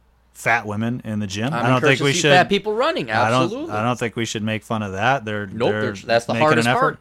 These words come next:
Speaker 1: Yep, they're, they're, they're trying to do it.
Speaker 2: Mm-hmm.
Speaker 1: But I just don't, I think, at least at my gym, I would even say it's, like, seventy thirty.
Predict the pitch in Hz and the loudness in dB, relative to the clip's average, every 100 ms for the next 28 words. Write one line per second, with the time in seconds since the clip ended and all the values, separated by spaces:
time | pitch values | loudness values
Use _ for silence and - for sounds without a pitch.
0 | - 127 - _ 113 104 98 104 104 _ | -4 -4 -6 _ -8 -8 -6 -8 -8 _
1 | 110 104 - 113 104 98 123 101 - _ | -12 -8 -6 -4 -4 -2 0 0 -6 _
2 | - 107 123 127 196 208 - 156 135 135 | -16 -12 -4 0 0 0 2 4 4 2
3 | - 190 - _ - 113 104 139 147 110 | 0 -4 -6 _ -14 -12 -6 -6 -4 -4
4 | 92 95 147 104 92 90 87 _ _ _ | -4 -2 -4 -4 -8 -8 -10 _ _ _
5 | _ _ 87 117 160 92 87 - 95 87 | _ _ -4 0 0 -2 -8 -8 -8 -8
6 | 90 82 - 101 98 85 - 90 107 87 | -10 -10 -8 -8 -8 -10 -12 -10 -8 -10
7 | 85 | -12